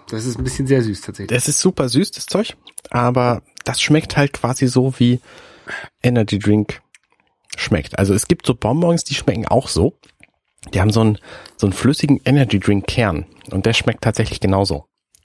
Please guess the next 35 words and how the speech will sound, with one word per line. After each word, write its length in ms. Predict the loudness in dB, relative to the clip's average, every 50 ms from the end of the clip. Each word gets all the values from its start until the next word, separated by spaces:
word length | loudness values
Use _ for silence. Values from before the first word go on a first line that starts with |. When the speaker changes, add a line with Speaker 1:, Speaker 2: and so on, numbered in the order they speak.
| -6 -4
Speaker 2:
Kennst 200 | -4 -2 0 0
du 40 |
die? 180 | 0 0 0 -2 -4 _ _ _ _ _ _ _ _ _ _
Speaker 1:
Nein. 260 | -10 -10 -8 -10 -10 -14 _ _ _ _ _ _ -20 -18 -18 -20 -20 -20 -20 -20 _ -20 -20 _ -20 _ _ _ _ _ _ _ _ _ _
Speaker 2:
Hm, 600 | _ -10 -8 -6 -6 -4 -4 -4 -4 -4 -4 -4
ich 120 | -6 -8 -6
habe 120 | -6 -8
auch 40 | -8
vergessen, 380 | -4 -6 -4 -4 -2 -2 -2 -2
wie 40 |
sie 120 | -2 -2 -2
heißen. 380 | 0 -2 -2 -2 -4 -6 -8 -10 _ _ _ _ _ _ _ _ _ _ _ _ _ _ _ _ _ _ _ _ _ _ _ _ _ _ _ -2
Können 140 | 0 2 2
wir 80 | 4
noch 120 | 2 2 0
mal 100 | 2 2
irgendwann 220 | 4 4 4 4
anders, 420 | 4 2 2 2 0 0 -2 -8 -10 _ -20 -18 -18 -18 -18 -18 _ _ _ _ -20 -20 _ _ -20 -10
anders 320 | -6 -4 -2 0 0 -2 -2
verkosten. 580 | -4 -4 -6 -2 -4 -4 -4 0 0 0 -2 -2 -6 _ -20 _ _ _ _ _ _ -20 -20 _
Speaker 1:
Ja. 100 | -20 -20 -20 _ _ _ _ -16 -6
Speaker 2:
Äh, 220 | -2 2 2 2 2
das 160 | 0 0 2
Speaker 1:
Ähm. 160 | 2 2 2
Speaker 2:
ist 20 | 0
auf 80 | 0
jeden 160 | 0 0 0
Fall 140 | 2 2 2
jetzt 180 | 2 2 0 0
super 240 | -2 0 0 0 0
süß. 320 | 0 0 0 0 -2 -10 _ -4
Wie 120 | -4 -4
schmeckt's 300 | -2 -2 -6 -8 -2 0
mit 160 | 0 0 2
Mineralwasser? 640 | 2 2 2 2 2 0 -2 -2 -2 -2 -4 -4